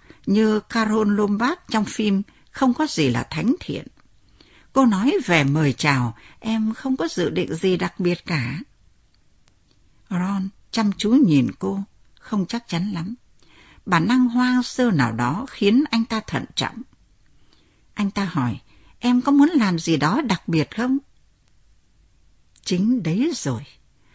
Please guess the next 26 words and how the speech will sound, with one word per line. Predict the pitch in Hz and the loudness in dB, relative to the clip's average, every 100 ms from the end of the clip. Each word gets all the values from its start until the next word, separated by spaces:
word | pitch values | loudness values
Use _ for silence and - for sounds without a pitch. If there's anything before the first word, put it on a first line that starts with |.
| _ - | _ -2
Lời | 180 196 190 | 2 4 4
ngỏ | 180 147 - | 4 4 2
ý, | 160 175 262 - _ - _ _ | 0 2 0 -4 _ -20 _ _
điểm | 190 170 123 165 | 2 2 4 2
nút | 302 - | 0 0
cuối | 180 185 269 - | 2 4 2 -2
không | - - 240 | -4 0 2
có | 220 233 | 2 -4
cơ | - 233 220 | 0 -2 0
quay | 226 220 | -4 -4
lại. | 135 110 92 - _ _ _ _ _ _ | -4 -6 -6 -12 _ _ _ _ _ _
"Cái | 277 | -2
đó | 226 285 | 0 0
là | 220 | -2
cái | 226 285 | -2 -4
gì | - 180 | -2 -2
vậy? | 151 156 - - 196 - - | -2 -4 -4 -4 -6 -10 -4
Nói | 175 202 | 0 2
ra | 269 233 240 | 0 -2 -2
đi, | 240 247 240 - _ _ - | -2 0 -2 -8 _ _ -12
và | 151 160 151 131 - | -4 -2 0 0 -2
em | 233 240 247 240 | -2 0 2 0
sẽ | - 339 311 | -2 -2 0
là | 226 | 0
của | - 151 | 0 -2
anh." | - 220 254 | -2 -4 -4